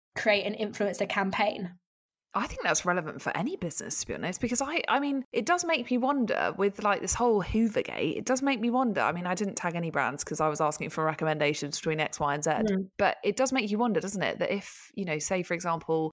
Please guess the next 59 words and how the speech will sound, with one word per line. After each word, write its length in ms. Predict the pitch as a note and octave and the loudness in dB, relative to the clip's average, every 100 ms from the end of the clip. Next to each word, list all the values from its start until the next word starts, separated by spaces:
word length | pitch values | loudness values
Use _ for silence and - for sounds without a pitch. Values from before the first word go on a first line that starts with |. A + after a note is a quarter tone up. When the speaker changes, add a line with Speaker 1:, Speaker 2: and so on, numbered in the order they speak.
| - | -2
Speaker 2:
it 240 | E3 D#3 _ - - _ - | -2 -2 _ -6 -6 _ -2
gets 340 | E3+ - - | -2 -2 -4
to, 60 | D#3+ | 0
like, 180 | D#3 E3+ | 0 0
next 300 | E3 - - | -4 -4 -2
year 120 | D#3 | -2
and 100 | D3+ | -2
I'm 80 | D3+ | -4
like, 180 | D3+ F3+ | -4 -6
"Okay, 280 | - D3 F#3 - | -6 -8 -8 -4
what 220 | E3+ - | -4 -2
steam 460 | - - - G#3+ F3 | -2 -2 2 2 4
mop 240 | D3+ - | 2 0
shall 200 | - D#3+ | -2 2
I 100 | D#3 | 4
buy?" 380 | D#3 D#3 D3+ D#3 | 4 4 4 2
Speaker 1:
Mm. 240 | G3+ A3+ - | 2 -2 -2
Speaker 2:
And 120 | E3 | 0
I've 120 | E3+ | 2
been 140 | F3 | 2
tagging 360 | F3 G3 F#3+ F3+ | 2 2 2 0
all 100 | F3 | 0
these 160 | E3 D#3+ | 0 0
brands 320 | F#3 F#3+ D#3+ | 2 0 -2
and 60 | D#3 | -2
stuff 200 | F3 E3+ | -2 -2
like 120 | E3+ | 0
that. 180 | F#3+ D#3 | 2 2
And 100 | E3+ | -2
then, 180 | E3+ E3+ | -2 -2
you 100 | F3+ | -2
know, 200 | D3+ D#3 - | -2 -2 0
actually 720 | G3+ - - F3+ E3+ E3 D#3+ - | 0 0 -4 0 2 2 0 -4
for 140 | F#3 | -4
bigger 260 | F3 A#3+ G#3 | -2 -2 0
brands, 340 | C#3 F#2 D#3 | -2 -2 -4
does 180 | F#3+ F#3+ | -4 -4
it 100 | C#4 | -6
kind 200 | - B3+ | -4 -4
of 140 | G#3 | -2
work 320 | A#3+ C4 - - | -2 0 -2 -2
when 100 | G3+ | -2
actually 260 | - - | -4 -8
it's 120 | - | -8
almost 220 | C#4 E4+ - | -10 -10 -10
like 100 | - | -8
being 200 | G#3+ G#3 | -6 -6
like 200 | E3+ - | -8 -10
a 40 | D3 | -8
mole, 580 | D3+ F3 A3 - B2 - A#3 | -4 -2 -2 -4 -6 -6 -2
Speaker 1:
Mm-hmm. 300 | G#3+ G3+ A#3 | 0 0 0
Speaker 2:
being 100 | F3+ | -2
like 240 | E3 - | -4 -2
a, 240 | E3+ D#3+ - _ | -4 -4 -6 _
you 100 | - | -10
know, 200 | F3 C#3 D3+ _ | -8 -8 -10 _
like 140 | E3+ D#3+ | -12 -4
a 40 | |
little 440 | F3 E3+ E3+ E3+ | 0 2 2 0